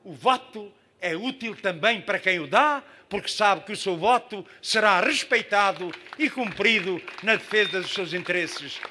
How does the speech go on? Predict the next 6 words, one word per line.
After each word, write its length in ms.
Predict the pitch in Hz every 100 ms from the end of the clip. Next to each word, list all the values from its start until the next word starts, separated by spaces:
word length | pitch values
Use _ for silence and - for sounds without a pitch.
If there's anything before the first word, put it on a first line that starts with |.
| -
e 80 | 190
direitos. 480 | 151 160 147 - - - - - - - - - - - - - - - - - - - - - - - - - - - - - - - - - - - - - - - - - - - 190
E 80 |
é 100 | 208
neste 460 | 208 226 220 - 208
quadro, 760 | - 220 220 185 196 180 151